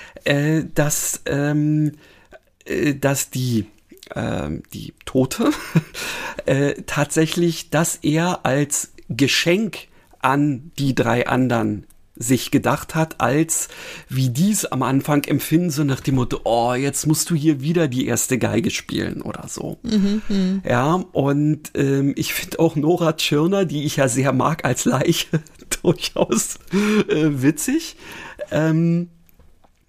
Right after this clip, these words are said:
Speaker 1: und, ähm, ja, also, äh, schöne Charaktere, ähm, schöne, also wie es ja auch beim Roadmovie oft so ist, so,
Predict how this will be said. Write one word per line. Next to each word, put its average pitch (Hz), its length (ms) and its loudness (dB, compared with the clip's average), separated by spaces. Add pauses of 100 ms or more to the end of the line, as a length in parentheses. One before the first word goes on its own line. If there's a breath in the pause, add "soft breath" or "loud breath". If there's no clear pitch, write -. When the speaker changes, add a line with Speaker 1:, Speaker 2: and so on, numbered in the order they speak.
(160)
Speaker 1:
und, 165 640 2 (240)
ähm, 143 1040 2 (100)
ja, 110 280 2 (480 loud breath)
also, 151 500 2 (720)
äh, - 40 -6
schöne 277 420 2
Charaktere, 202 1120 -2 (580 loud breath)
ähm, 170 800 2 (100)
schöne, 185 840 0
also 139 360 -2
wie 151 100 0
es - 140 0
ja 170 80 2
auch - 240 -2
beim 139 320 2
Roadmovie 156 520 2
oft - 220 -6
so 151 80 0
ist, 160 200 2
so, 165 60 4